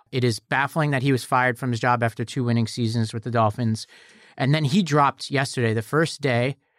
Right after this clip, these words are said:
of February, first day of Black History Month, he dropped a class action lawsuit against the N F L, alleging, among other things, discrimination.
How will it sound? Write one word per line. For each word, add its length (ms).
of 80
February, 720
first 260
day 100
of 60
Black 240
History 300
Month, 220
he 160
dropped 260
a 40
class 360
action 340
lawsuit 400
against 220
the 120
N 120
F 180
L, 280
alleging, 480
among 300
other 180
things, 460
discrimination. 800